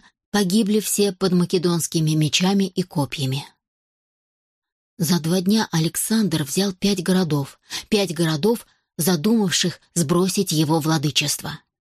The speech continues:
Все эти города в безумье гнева своего – он опустошил и залил кровью. И уже не было в них мирных людей, жизнь замерла. Лишь звон и брецание мечей и копий слышались в них, да крики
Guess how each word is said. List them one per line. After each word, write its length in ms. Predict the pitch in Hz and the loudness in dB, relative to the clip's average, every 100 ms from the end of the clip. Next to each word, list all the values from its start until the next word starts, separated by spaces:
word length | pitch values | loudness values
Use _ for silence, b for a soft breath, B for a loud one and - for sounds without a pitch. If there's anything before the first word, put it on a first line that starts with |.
| _ _ | _ _
Все 280 | - - 233 | -4 2 2
эти 320 | 233 233 - | 2 0 0
города 580 | 208 202 202 190 208 202 | -2 2 2 2 2 2
в 100 | 160 | 0
безумье 640 | 143 185 160 196 214 190 | 0 0 2 2 2 2
гнева 520 | 185 180 196 226 214 170 | 2 2 2 2 2 0
своего – 640 | - 165 165 143 151 143 b b _ | -2 0 0 2 0 -2 b b _
он 180 | 180 185 | 0 0
опустошил 720 | 180 - 175 180 160 - 202 - b _ | -2 -4 -4 0 0 2 0 -2 b _
и 80 | 170 | -2
залил 360 | 156 175 175 | 2 2 0
кровью. 640 | 160 156 147 139 139 135 156 _ _ _ _ _ _ - | 0 -2 0 -2 -4 -8 -10 _ _ _ _ _ _ 0
И 80 | |
уже 260 | 214 202 220 | 2 2 2
не 220 | 220 220 | 4 2
было 300 | 165 165 165 | 2 0 0
в 100 | 156 | 2
них 220 | 175 180 | 0 0
мирных 420 | 185 180 170 175 - | 0 0 0 -4 -2
людей, 440 | 160 170 190 180 _ _ | -2 0 0 -4 _ _
жизнь 420 | 170 165 180 180 - | -2 0 0 -4 -4
замерла. 640 | 180 170 156 143 131 131 _ _ B B | 0 2 0 -2 -4 -8 _ _ B B
Лишь 260 | 202 226 170 | 2 2 2
звон 300 | 170 233 226 | 0 0 2
и 140 | 214 | 0
брецание 560 | 185 196 214 214 208 202 | 0 0 2 2 2 2
мечей 360 | 202 - 226 | 2 2 0
и 40 | 214 | 0
копий 520 | - 208 180 147 131 b - | 0 0 0 -4 -4 b -4
слышались 600 | - 196 - 185 170 170 | 0 2 2 2 0 0
в 60 | |
них, 240 | 180 196 156 | 0 0 -2
да 100 | - | -2
крики 460 | 165 180 - 175 | 0 0 0 -4